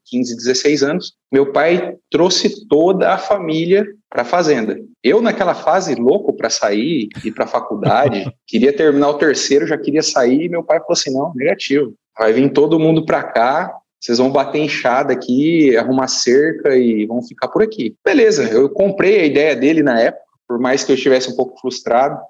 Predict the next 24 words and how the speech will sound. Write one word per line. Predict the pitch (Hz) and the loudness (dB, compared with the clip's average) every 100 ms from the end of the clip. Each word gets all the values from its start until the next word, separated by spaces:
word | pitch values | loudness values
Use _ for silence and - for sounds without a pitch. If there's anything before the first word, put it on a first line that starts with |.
| _ - | _ -6
Aí | 127 127 | -2 2
um | |
detalhe, | 147 175 143 110 104 | 2 0 -2 -2 -2
nessa | 113 - | -4 -6
primeira | - 117 131 147 | -2 0 2 2
vinda | 110 131 135 | 0 -2 -2
pra | 131 113 | -2 -4
cá, | - 117 | -2 -2
a | 135 | -2
gente | 160 - | -4 -4
não | 226 | -2
veio | 151 143 | 2 0
pra | 160 | 0
mexer | 151 - - | -2 -2 -4
com | 127 | -2
lavoura. | 123 107 107 101 | 0 2 2 2
Pô, | 104 127 | 0 0
ele | 117 | 0
comprou | - 120 135 | 0 0 2
uma | 147 143 | 2 0
área | 123 131 165 | 0 0 -2
que | 175 160 | -4 -2
era | 170 | -2
pastagem. | - - - 151 131 107 | -2 -8 -2 0 0 -2